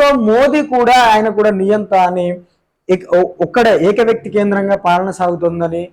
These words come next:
అంటే విమర్శలు అంటే ఇందిరాతో పోలికలు కొన్ని ఉన్నాయి. సరే, అంత ఎక్స్‌ట్రీమ్ ఉన్నాడా లేదా అనే సెకండరీ, కానీ పోలికలు అయితే ఉన్నాయి. ఇందిరా టైంలో కూడా ఇందిరా నియంతృత్వాన్ని, ఎమర్జెన్సీని భరించలేక దేశంలోని విపక్షాలన్నీ ఏకమైనాయి.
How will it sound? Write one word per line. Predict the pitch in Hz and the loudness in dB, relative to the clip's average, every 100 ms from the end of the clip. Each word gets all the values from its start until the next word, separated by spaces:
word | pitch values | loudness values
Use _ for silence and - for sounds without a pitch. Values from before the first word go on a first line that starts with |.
| _ _ - | _ _ -4
అంటే | 262 | 0
విమర్శలు | 226 233 247 254 247 | 0 0 0 0 0
అంటే | 214 202 | 2 2
ఇందిరాతో | 202 220 220 220 | 2 2 2 -2
పోలికలు | - 202 214 233 | -2 -4 0 -2
కొన్ని | 208 208 175 | 0 -2 -2
ఉన్నాయి. | 170 185 147 - _ | 0 0 -2 -8 _
సరే, | 185 175 | -4 -4
అంత | 139 151 214 | -6 -4 -2
ఎక్స్‌ట్రీమ్ | 190 - 214 202 | -2 -2 -2 0
ఉన్నాడా | 196 208 208 | 0 2 2
లేదా | 202 196 196 | 2 0 0
అనే | 196 | -2
సెకండరీ, | - 175 185 185 | -6 -8 -6 -4
కానీ | 220 | -4
పోలికలు | 269 226 220 220 214 | -4 0 0 2 0
అయితే | 202 165 | 0 -4
ఉన్నాయి. | 147 117 _ _ _ _ - | -6 -8 _ _ _ _ -4
ఇందిరా | 208 233 269 277 | 0 2 4 2
టైంలో | 262 240 226 220 208 | 2 2 2 2 0
కూడా | 190 180 180 | 0 2 2
ఇందిరా | 165 190 226 | 0 2 2
నియంతృత్వాన్ని, | 202 190 226 208 180 196 190 | 2 0 -2 -4 -4 -4 -4
ఎమర్జెన్సీని | 170 185 185 220 160 180 | -4 -4 -4 -14 -16 -8
భరించలేక | 156 175 185 156 160 | -4 -4 -6 -8 -8
దేశంలోని | 165 135 202 220 233 214 185 190 | -8 -2 0 0 -6 -8 -10 -10
విపక్షాలన్నీ | 170 160 185 - 185 156 170 170 202 | -14 -8 -8 -6 -6 -6 -4 -4 0
ఏకమైనాయి. | 160 156 139 117 | -2 -4 -10 -10